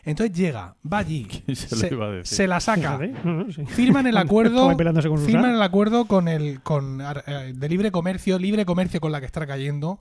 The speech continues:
Speaker 1: Eso, eso es un gesto de la Unión Europea de cojones, ¿eh? Con Argentina, Brasil, no sé co-, co-, qué
Speaker 2: No, el Mercosur
Speaker 1: el
Speaker 2: ese,
Speaker 1: Mercosur,
Speaker 2: sí.
Speaker 1: tal. Entonces, claro, el tío salió allí delante y ha dicho, "Yo voy a ser presidente en julio". Y Podemos, lo que tiene que hacer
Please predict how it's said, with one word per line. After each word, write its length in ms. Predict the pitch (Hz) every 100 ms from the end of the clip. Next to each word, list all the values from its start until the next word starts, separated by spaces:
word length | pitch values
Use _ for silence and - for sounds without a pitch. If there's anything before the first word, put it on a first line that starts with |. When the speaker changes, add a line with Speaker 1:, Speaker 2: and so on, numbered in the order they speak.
| -
Speaker 1:
Eso, 380 | 127 - 147 131
eso 200 | 120 147
es 80 |
un 100 | 139
gesto 260 | 127 139 -
de 60 | 143
la 60 |
Unión 120 | 139
Europea 260 | 139 127 151
de 80 | 160
cojones, 480 | - 147 127 101 101
¿eh? 140 | 135 - - -
Con 160 | - 156
Argentina, 600 | 147 135 147 180 202 208
Brasil, 480 | 190 143 - 196 196
no 80 | 170
sé 100 | 165
co-, 200 | 160 151
co-, 200 | 170 156
qué 220 | 165 151
Speaker 2:
No, 120 | 139
el 60 | 131
Mercosur 540 | 117 - 107 147 143
Speaker 1:
el 60 | 120
Speaker 2:
ese, 100 | 160
Speaker 1:
Mercosur, 400 | 95 156 196 147
Speaker 2:
sí. 240 | 117 92
Speaker 1:
tal. 260 | - 165 131 _ - - -
Entonces, 180 | -
claro, 240 | 233 262 -
el 120 | 139 -
tío 200 | 208 262
salió 260 | 262 247
allí 180 | 240 254
delante 300 | 247 254 247
y 60 | 226
ha 20 |
dicho, 340 | 160 - 127
"Yo 240 | 123 175 247
voy 120 | 226
a 40 |
ser 140 | 185 214
presidente 400 | 180 185 208 185
en 80 |
julio". 360 | 120 127 95 92 _ _ _ _ _ _ _ _ - - _ -
Y 160 | 202
Podemos, 500 | 185 220 240 165 113 _ -
lo 180 | 175 202
que 100 | 220
tiene 180 | 277 262
que 80 |
hacer 320 | 202 - 294